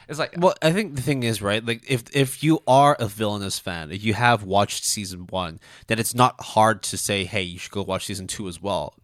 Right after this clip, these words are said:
Speaker 2: 'cause you're probably already watching it. But if you're not on season one, if you haven't even started Villainous,
Speaker 1: I mean, give season one a shot.
Speaker 2: Right.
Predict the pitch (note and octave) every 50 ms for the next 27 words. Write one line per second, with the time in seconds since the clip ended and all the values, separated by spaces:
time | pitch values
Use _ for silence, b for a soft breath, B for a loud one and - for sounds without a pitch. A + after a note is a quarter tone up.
0 | - - - G#2 A2 A#2 - - F#3 F#3 E3+ D#3+ C#3 - A#2+ A2+ A#2+ A#2 A2 G#2
1 | F#2 F#2+ G2+ A#2 A2+ - - F#2+ F2 C#2 D2+ - - - - B2+ - - C3+ B2
2 | A#2+ A#2+ B2 B2 C3 C#3 C#3+ D3 - _ _ _ _ _ _ _ _ _ _ _
3 | _ _ _ _ _ - A#2 B2 B2+ B2+ B2 A2 - B2 G#2 G2+ G2 G2 F#2+ F#2+
4 | F2+ E2 D#2 F2+ G#2 A#2+ A#2 A2+ A2 A2+ A2+ A#2 G#2 G2 F2+ F2+ - - - -
5 | G#2+ G#2+ G#2+ G#2 G2+ F#2 F2 F#2+ F2+ D#2+ D2 D2+ D2+ D2 E2+ F#2 - - - -
6 | _ _ _ _ _ _ _ _ _ _ _ _ _ _ _ _ _ _ _ _
7 | _ _ _ _ _ _ _ _ _ _ _ _ _ _ _ _ - D3 D#3 E3
8 | D3 - F3 F3+ D3+ B2+ A#2+ B2 _ _ _ - - - C#3+ B2+ C3+ B2+ A#2+ A2+
9 | G#2 - - G2 D2+ - - _ _ _ _ - G2 F2+ C#2+ B1